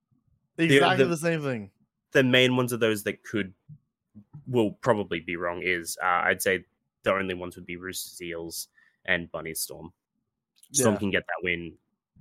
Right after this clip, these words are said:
Speaker 1: Roosters can get that win. Yeah.
Speaker 2: I, I
Speaker 1: Otherwise,
Speaker 2: think the
Speaker 1: every other
Speaker 2: Bull-,
Speaker 1: game
Speaker 2: I,
Speaker 1: seems, like,
Speaker 2: I think
Speaker 1: pretty
Speaker 2: the Bulldogs shocked the
Speaker 1: set.
Speaker 2: Cowboys,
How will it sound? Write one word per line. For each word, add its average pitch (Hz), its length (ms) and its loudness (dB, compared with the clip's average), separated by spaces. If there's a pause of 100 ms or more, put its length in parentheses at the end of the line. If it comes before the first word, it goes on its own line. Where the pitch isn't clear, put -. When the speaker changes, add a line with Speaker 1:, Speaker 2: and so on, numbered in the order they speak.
(140)
Speaker 1:
Roosters 98 340 -6
can 87 140 -12
get 85 180 -6
that 85 160 -2
win. 85 280 -8 (920)
Yeah. - 180 -14 (320)
Speaker 2:
I, 127 80 -2
I - 40 0
Speaker 1:
Otherwise, 104 320 2
Speaker 2:
think - 0 -
the 190 60 4
Speaker 1:
every 190 180 6
other 160 80 6
Speaker 2:
Bull-, 175 100 6
Speaker 1:
game - 100 -4
Speaker 2:
I, 165 80 8
Speaker 1:
seems, - 220 -6
like, - 220 -12
Speaker 2:
I 139 120 2
think - 20 4
Speaker 1:
pretty 202 180 4
Speaker 2:
the 185 60 0
Bulldogs 143 760 2
shocked 139 380 0
the 135 120 -4
Speaker 1:
set. 120 60 -8
Speaker 2:
Cowboys, 135 640 2